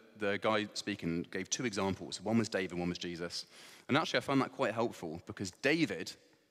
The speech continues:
probably has the most intimate relationship with God in the Old Testament. Very, very loving. David's a bit of a confuser. He slays Goliath, also plays the harp. You're like, "Okay, here's a man."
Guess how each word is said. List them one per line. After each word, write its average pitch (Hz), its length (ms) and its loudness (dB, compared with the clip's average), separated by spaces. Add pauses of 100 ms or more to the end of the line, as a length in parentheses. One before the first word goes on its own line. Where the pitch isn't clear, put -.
(180)
probably 131 220 0
has 101 120 -2
the 101 60 2
most 92 240 0
intimate 101 340 2
relationship 90 480 -4
with 90 80 -12
God 90 160 -2
in 87 60 -2
the 87 120 0
Old 80 120 -4
Testament. 85 500 -6 (920)
Very, 107 400 4 (440)
very 120 240 6
loving. 95 360 2 (360)
David's 175 160 4
a 151 40 0
bit 156 60 0
of 131 40 -4
a 127 40 -6
confuser. 110 480 0 (220)
He 110 100 -2 (100)
slays 127 320 2
Goliath, 107 500 0 (280)
also 101 180 -4
plays 95 180 -2
the - 80 -4
harp. 90 300 -4 (180)
You're 85 100 -8
like, 78 240 -6
"Okay, 151 420 -2
here's 123 140 -4
a 120 40 4
man." 117 260 4